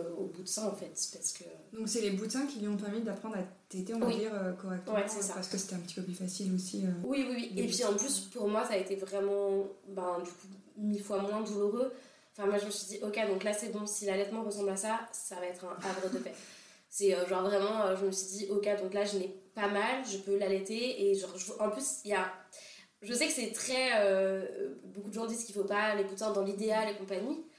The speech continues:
Speaker 1: J'en ai bien conscience. Mais pour moi, il y avait une sorte de réconfort de voir le lait aller à l'int-, je voyais, en fait, et je
Speaker 2: Ouais.
Speaker 1: voyais que, du coup, elle, elle prenait
Speaker 2: Elle mangeait.
Speaker 1: quelque chose, tu vois. Et t'as besoin d'être rassurée par
Speaker 2: Ouais,
Speaker 1: ça.
Speaker 2: complètement.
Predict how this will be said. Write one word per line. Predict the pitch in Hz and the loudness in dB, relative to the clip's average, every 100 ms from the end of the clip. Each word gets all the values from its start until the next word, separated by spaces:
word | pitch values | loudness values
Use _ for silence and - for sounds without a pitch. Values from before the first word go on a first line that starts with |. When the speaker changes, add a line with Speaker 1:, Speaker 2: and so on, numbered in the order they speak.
| - | -14
Speaker 1:
J'en | 190 180 | -6 -4
ai | 180 | -2
bien | 247 277 | -2 -2
conscience. | 233 208 254 277 - - - | -4 -2 -2 -2 -8 -14 -2
Mais | 196 | 0
pour | 220 | 0
moi, | 233 269 | 2 4
il | |
y | 233 | 4
avait | 185 185 | 2 0
une | 202 | -2
sorte | 196 190 | -2 -2
de | 190 | -4
réconfort | 226 240 240 233 220 | -4 -4 -6 -6 -4
de | 202 | -4
voir | 196 190 | -2 -2
le | 190 196 - - | 0 0 -2 -12
lait | 208 202 208 - - - _ _ _ - | -4 2 2 0 -8 -20 _ _ _ -8
aller | 190 202 | 0 2
à | 190 | 2
l'int-, | 196 202 | 0 -2
je | 214 | 0
voyais, | 196 254 359 | 4 4 6
en | 381 | 4
fait, | 233 214 202 | 2 0 0
et | |
je | |
Speaker 2:
Ouais. | 190 | 2
Speaker 1:
voyais | 196 254 | 4 4
que, | 254 | 2
du | 196 - | -4 -8
coup, | - 311 | -4 2
elle, | 185 - | 2 0
elle | 190 | -4
prenait | - 220 208 | -2 0 2
Speaker 2:
Elle | |
mangeait. | 196 185 | 2 0
Speaker 1:
quelque | 220 | 0
chose, | 254 285 277 | 0 0 0
tu | 226 | -2
vois. | 214 220 - - - | -2 -2 -4 -14 -10
Et | 202 | 2
t'as | 202 | 2
besoin | 202 320 | 4 4
d'être | - | 2
rassurée | 233 220 220 208 | 0 0 0 0
par | 208 202 | 2 2
Speaker 2:
Ouais, | 202 | 2
Speaker 1:
ça. | 190 | 0
Speaker 2:
complètement. | 190 190 196 | -2 -4 -6